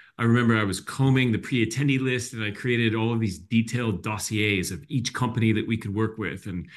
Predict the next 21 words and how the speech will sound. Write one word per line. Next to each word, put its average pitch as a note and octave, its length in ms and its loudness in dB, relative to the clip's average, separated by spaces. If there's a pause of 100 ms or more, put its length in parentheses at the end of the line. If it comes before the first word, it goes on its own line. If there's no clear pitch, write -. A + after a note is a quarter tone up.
(200)
I A2+ 40 -8
got - 220 -8
photos A#2+ 340 4
of A2+ 80 2
the, G2+ 300 -6
of F#2+ 140 -4
the G2 100 0
interiors A#2 680 2
and F#2 100 -2
their F2+ 80 -2
numbers A2 380 -2
of F#2+ 100 -6
units A#2 540 2
and F#2+ 80 -4
the F2+ 60 -4
products A#2 400 -2
that A#2+ 100 -4
we A#2+ 120 -2
could A#2 140 -4
offer A#2+ 280 -4
them. A2+ 400 0